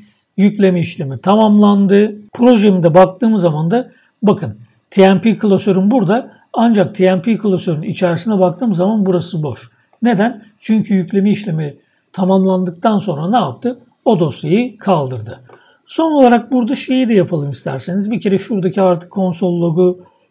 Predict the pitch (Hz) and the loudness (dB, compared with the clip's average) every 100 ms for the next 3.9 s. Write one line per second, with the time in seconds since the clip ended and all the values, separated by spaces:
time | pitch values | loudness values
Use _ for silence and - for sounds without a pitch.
0 | - 220 185 147 139 170 175 196 170 180 | -6 2 2 0 -6 -8 -6 -6 -4 -4
1 | 170 175 160 143 120 113 - 143 180 190 | -4 -4 -4 -6 -8 -10 -10 -2 4 4
2 | 151 139 165 202 - - 214 220 202 165 | 4 -2 -6 -8 -12 0 4 4 4 0
3 | 151 139 135 135 127 - 139 185 240 | 0 -4 -6 -8 -8 -10 -4 -4 -4